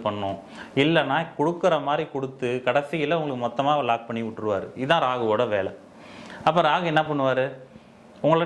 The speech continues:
டெஸ்ட் பண்ணுவாரு. அந்த தசா புத்தி வந்துச்சுன்னா ராகு உங்களை டெஸ்ட் பண்ணுவார், நீங்க கரெக்டா இருக்கீங்களா அப்படின்றத டெஸ்ட் பண்ணுவாரு. நீங்க அதுல மாறிட்டீங்க, கொஞ்சம் வந்து உங்க மனசு தடுமாறி நீங்க ஒரு விஷயங்கள்ல தப்பு பண்ணிட்டீங்கன்னா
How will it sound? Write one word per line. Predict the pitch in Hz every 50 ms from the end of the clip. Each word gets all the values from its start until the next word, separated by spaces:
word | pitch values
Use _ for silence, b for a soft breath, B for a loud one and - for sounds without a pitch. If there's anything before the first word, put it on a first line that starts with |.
| 165 165
டெஸ்ட் | 156 151 151 - -
பண்ணுவாரு. | 190 180 165 143 123 110 95 90 104
அந்த | 110 117 117 117 110 110
தசா | 117 117 117 - 160 160 156
புத்தி | 147 143 135 - 139 131
வந்துச்சுன்னா | 127 127 135 139 135 143 127 123 127 139 180 185 139 127
ராகு | 123 131 156 175 170 165
உங்களை | 147 139 143 147 -
டெஸ்ட் | 131 127 131 -
பண்ணுவார், | - 156 143 131 123 123
நீங்க | 120 123 120 120 120 113 - -
கரெக்டா | 117 127 123 - - - 151 147 131 123
இருக்கீங்களா | 127 131 131 135 135 123 120 117 117 120 117 110 98 92 90 87 - - - - 113
அப்படின்றத | 113 123 131 127 120 117 123 123 -
டெஸ்ட் | 120 113 - -
பண்ணுவாரு. | 117 104 98 95 92 90 - - - B B B B B B B 127
நீங்க | 139 170 185 185 180 175 170
அதுல | 165 160 156 151 147 143 135
மாறிட்டீங்க, | 139 156 180 185 190 170 - 151 147 143 151 156 147 151
கொஞ்சம் | 139 139 151 165 160 160 175 165 156
வந்து | 147 147 165 170 165
உங்க | 156 139 131
மனசு | 131 139 135 - 135 135
தடுமாறி | 127 127 135 143 139 135 135 147 147 147
நீங்க | 135 127 127 127 123
ஒரு | 123 117 117
விஷயங்கள்ல | - - 139 139 135 127 123 120 -
தப்பு | 113 - 143 123 -
பண்ணிட்டீங்கன்னா | 113 117 123 127 123 123 113 107 107 101 98 101 101